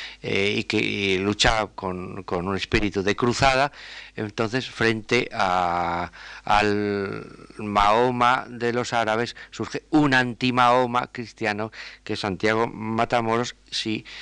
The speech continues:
y Mahoma tiene como referencia un centro físico y espiritual que es la Meca,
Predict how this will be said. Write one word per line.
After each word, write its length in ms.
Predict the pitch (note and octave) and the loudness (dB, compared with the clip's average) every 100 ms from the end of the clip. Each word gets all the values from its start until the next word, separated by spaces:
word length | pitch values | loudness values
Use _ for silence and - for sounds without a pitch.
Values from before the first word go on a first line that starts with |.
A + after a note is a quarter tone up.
| - - - | -12 -12 -10
y 220 | A#2 A2+ | -2 0
Mahoma 600 | A2 A2+ A#2+ B2+ B2+ B2 | 2 4 4 4 2 2
tiene 280 | - B2 B2 | 0 -2 -2
como 280 | - A#2+ A#2 | -2 -2 -2
referencia 640 | A#2+ A2 A#2+ C3 A#2+ A2 | -2 -2 0 0 2 0
un 120 | A2+ | 0
centro 640 | A2 B2 B2 A2+ - A#2 A#2 - - - | 0 0 0 -2 0 0 0 -6 -16 -6
físico 480 | - B2 - - A#2+ | 0 0 0 2 2
y 60 | |
espiritual 580 | A#2 - A#2+ A#2 B2 A2+ | 2 0 -2 2 0 2
que 120 | - | 0
es 100 | A2+ | 0
la 160 | B2 A#2+ | 2 4
Meca, 400 | C#3 C3 B2+ | 4 2 2